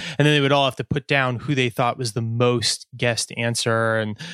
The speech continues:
I, they used to do, like, weird stuff like that. And now it does seem a little bit more like, "Balance this vase, hold your hand up, like, stand on a balance beam."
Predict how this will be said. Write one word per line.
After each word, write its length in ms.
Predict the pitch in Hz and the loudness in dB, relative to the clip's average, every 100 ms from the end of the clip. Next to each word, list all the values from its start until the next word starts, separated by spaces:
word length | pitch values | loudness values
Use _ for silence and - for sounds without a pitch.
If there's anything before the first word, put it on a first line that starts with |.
| 156 117 | -16 -4
I, 160 | 175 175 | -2 0
they 140 | 165 | 2
used 240 | 185 214 - | 4 4 2
to 60 | |
do, 200 | 151 165 | 2 4
like, 200 | 143 127 | 4 0
weird 340 | 120 127 127 107 | 0 0 2 0
stuff 280 | - 113 - | -2 -2 -2
like 180 | 110 | -6
that. 200 | - 113 | -2 -2
And 140 | 127 127 | 0 2
now 240 | 135 135 | 2 2
it 100 | 123 | 0
does 240 | 123 123 113 | -2 -2 -2
seem 220 | 127 117 | -2 -2
a 100 | 110 | -2
little 220 | 113 113 | -2 -2
bit 180 | 117 113 | -2 -2
more 680 | 120 117 113 110 110 107 - - - _ | -2 0 2 2 2 -2 -6 -16 -20 _
like, 360 | 120 104 107 - _ _ _ | -4 -2 -4 -10 _ _ _
"Balance 320 | 113 131 139 | 0 0 -2
this 200 | - 147 | -4 -4
vase, 500 | - 151 98 - - - | 0 0 0 -6 -8 -12
hold 280 | _ 131 147 | _ -4 0
your 120 | 143 | -2
hand 300 | - 160 143 | -2 -2 -2
up, 240 | - - - - _ - | -2 -6 -10 -20 _ -10
like, 180 | 98 | -8
stand 380 | - - 127 139 | -6 -2 0 2
on 60 | 139 | 2
a 40 | |
balance 380 | 123 135 123 - | 0 0 -2 -6
beam." 320 | - 101 101 | -8 -8 -10